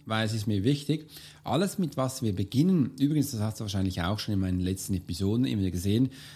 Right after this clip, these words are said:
bevor wir mit was starten, müssen wir die Tathersache, also die Situation ermitteln.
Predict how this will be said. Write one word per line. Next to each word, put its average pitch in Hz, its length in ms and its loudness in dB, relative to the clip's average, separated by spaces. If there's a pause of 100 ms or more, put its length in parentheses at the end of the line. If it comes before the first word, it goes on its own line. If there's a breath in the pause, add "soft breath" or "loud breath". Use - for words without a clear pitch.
(120 loud breath)
bevor 151 380 4
wir 175 120 2
mit 127 140 -4
was 120 300 -2
starten, 170 760 -2 (320 loud breath)
müssen 127 480 2
wir 110 300 0 (240)
die 101 100 -2
Tathersache, 110 1040 -2
also 90 140 -2
die 92 100 0
Situation 101 720 0
ermitteln. 98 720 0